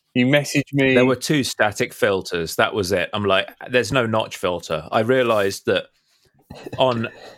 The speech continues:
Speaker 2: on Betaflight, they introduced this fantastic notch filter in, like, version three point two, but you couldn't do it on F one. You needed an F three
Speaker 1: Yeah.
Speaker 2: or better.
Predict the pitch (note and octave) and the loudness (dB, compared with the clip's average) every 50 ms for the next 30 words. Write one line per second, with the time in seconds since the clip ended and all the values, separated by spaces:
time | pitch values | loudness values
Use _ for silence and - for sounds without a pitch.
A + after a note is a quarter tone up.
0 | - - - - - - - - - - C#3 A2+ - F3 F3 D#3+ - A#2 - - | -20 -20 -20 -20 -18 -12 -8 -6 -4 -2 -2 0 0 0 0 0 -4 -6 -4 -2
1 | G#2+ F#2+ F#2+ F#2+ G2+ A2 - - - _ _ _ _ _ - B2 A2+ A#2+ B2 - | 0 0 2 2 0 0 -2 -6 -14 _ _ _ _ _ 0 2 2 2 0 -6
2 | - G#2+ - C3+ C3 B2 - - - - A2 G2 - - - A2+ A2 G#2+ - B2+ | -8 -4 -2 -2 0 0 -2 -6 -4 -2 -2 -2 0 0 0 0 0 0 2 2
3 | A#2 A2 - - A2 - - G#2+ A2 A2 - - - - - F2+ F2 F2 E2 - | 2 2 0 -4 -4 -4 -2 -2 -2 -2 -2 -4 -10 -4 -2 0 0 0 -2 -4
4 | - F#2 E2+ E2+ E2+ E2+ E2+ F2 F2 F2 F2 - - - G#2 F#2+ F2 - - F#2+ | -4 -2 0 0 0 -2 0 0 0 0 0 -2 0 0 0 0 0 0 -4 -4
5 | F2+ - G#2+ G2 F2 - - F2+ F2 - - - B2 G2 F2 F2 E2 - - G2+ | -2 0 0 0 0 0 -2 -4 -4 -2 -2 0 2 2 2 0 -2 -2 -2 -2
6 | F#2 - - A2 A2 - - C3+ A#2+ G2+ F#2+ A#2 A2+ A2+ G2 G2+ G#2 A2 A2 G#2+ | -2 0 -2 -4 -2 2 2 0 0 2 2 2 2 2 2 2 2 0 0 -2
7 | - - A#2+ A#2 A#2 A#2 A2+ A2 G#2 F#2+ F#2+ F#2 E2 F#2 D#2+ F2+ F2+ G2+ F#2+ F2+ | 0 0 0 0 0 -2 -2 -2 0 0 0 0 0 -2 -2 0 0 0 0 0
8 | - - G#2 G2+ G2+ A#2+ B2 - G#2+ - - - - - - - F2+ E2+ - - | -2 -2 0 0 2 2 0 -4 -4 -4 -4 -6 -8 -4 -2 0 0 0 2 0
9 | F#2 E2+ F2 G2+ G#2+ | 2 2 2 0 -2